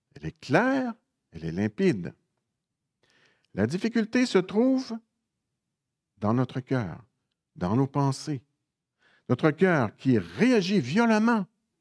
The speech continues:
contre ce texte.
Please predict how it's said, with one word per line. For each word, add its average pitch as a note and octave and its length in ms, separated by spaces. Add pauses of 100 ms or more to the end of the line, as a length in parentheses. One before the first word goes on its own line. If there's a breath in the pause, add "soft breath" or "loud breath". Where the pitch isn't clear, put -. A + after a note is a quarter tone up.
(760)
contre E3 600 (200)
ce - 180
texte. - 580